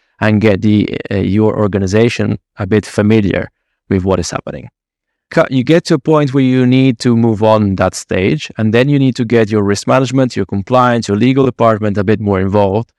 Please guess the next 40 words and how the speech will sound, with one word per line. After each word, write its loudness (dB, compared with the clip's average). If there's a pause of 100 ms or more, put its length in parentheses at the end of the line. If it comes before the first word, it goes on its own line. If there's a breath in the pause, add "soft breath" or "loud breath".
(140)
because 0
a -4
few 2
questions 0
are 0
gonna -2
start -2
arising. -4 (600)
Who 0
is 0
this -2
user, 0 (220)
this -4
robot? 0 (100)
How 0
do 0
we 2
administer -2
it? -10 (300)
Uh, -2
whose 0
responsibility 0
is 0
it 0
if -2
things -2
go -2
wrong? -2 (300)
So -6
then 2
you 2
need 2
to -4
start 0
structuring 0
a 2
little 2
bit 0 (360)
the -4
whole 0